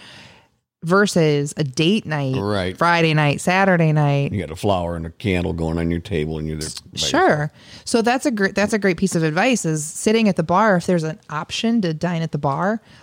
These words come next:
Speaker 1: always a great option if you're alone,
Speaker 2: Mm-hmm.
Speaker 1: because now you're not really alone, you know?
Speaker 2: No,
Speaker 1: You
Speaker 2: now you got the bartender to talk
Speaker 1: Yeah.
Speaker 2: to. Yeah.
Speaker 1: Yeah, you've got your bartender. Strike up conversation, you know, ask for recommendations. Um,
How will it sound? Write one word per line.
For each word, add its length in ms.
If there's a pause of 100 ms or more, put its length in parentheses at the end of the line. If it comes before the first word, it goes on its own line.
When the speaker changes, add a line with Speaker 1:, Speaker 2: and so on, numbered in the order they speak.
(120)
Speaker 1:
always 380
a 60
great 220
option 560
if 140
you're 120
alone, 360
Speaker 2:
Mm-hmm. 140
Speaker 1:
because 360 (260)
now 120
you're 160
not 180
really 220
alone, 480 (100)
you 100
know? 220 (240)
Speaker 2:
No, 120
Speaker 1:
You 60
Speaker 2:
now 100
you 100
got 100
the 60
bartender 400
to 60
talk 120
Speaker 1:
Yeah. 160
Speaker 2:
to. 180
Yeah. 280
Speaker 1:
Yeah, 140
you've 180
got 120
your 100
bartender. 500 (400)
Strike 340
up 160
conversation, 960 (420)
you 120
know, 340 (300)
ask 420
for 360
recommendations. 1200
Um, 520